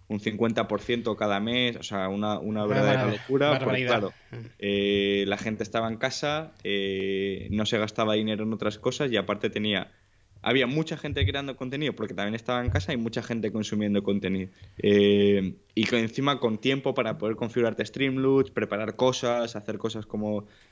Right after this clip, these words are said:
Speaker 1: diferentes, que era lo que el día a día no te había permitido, o sea que en esa parte
Speaker 2: Mm.
Speaker 1: crecimos mucho y eso es lo que nos permitió finales de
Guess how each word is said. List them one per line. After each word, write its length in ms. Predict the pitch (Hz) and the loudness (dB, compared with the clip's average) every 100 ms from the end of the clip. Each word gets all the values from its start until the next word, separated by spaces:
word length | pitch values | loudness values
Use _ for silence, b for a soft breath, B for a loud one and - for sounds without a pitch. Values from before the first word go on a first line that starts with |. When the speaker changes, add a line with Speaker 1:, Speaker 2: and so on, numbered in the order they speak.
| B | B
Speaker 1:
diferentes, 580 | 113 110 110 123 123 117 | 0 4 4 4 4 2
que 100 | 120 | 2
era 80 | 113 | 2
lo 120 | 110 | 2
que 80 | 107 | 0
el 80 | 107 | 2
día 140 | 113 | 2
a 20 | |
día 180 | 107 110 | 4 2
no 120 | 110 | 2
te 80 | 107 | -2
había 220 | 107 107 | 0 0
permitido, 480 | 104 104 101 135 151 | -2 -4 -2 0 0
o 20 | |
sea 180 | 117 95 | 0 -4
que 220 | - 95 | -4 -4
en 120 | - | -4
esa 200 | 104 117 | -2 0
parte 280 | 107 104 113 | 0 0 0
Speaker 2:
Mm. 40 | 120 | 0
Speaker 1:
crecimos 380 | 117 113 110 107 | -2 -2 -4 -2
mucho 400 | 131 131 147 151 B B B B _ | -4 0 0 0 B B B B _
y 120 | - 120 | 2 2
eso 180 | 120 | 4
es 60 | 127 | 2
lo 120 | 127 | 2
que 120 | 123 | 0
nos 160 | 117 117 | -2 -4
permitió 640 | - 113 117 110 131 127 | -2 -2 -2 -4 0 2
finales 600 | 123 - 107 113 120 120 | 0 -4 -4 0 0 -2
de 380 | 123 127 113 85 | 0 0 0 -2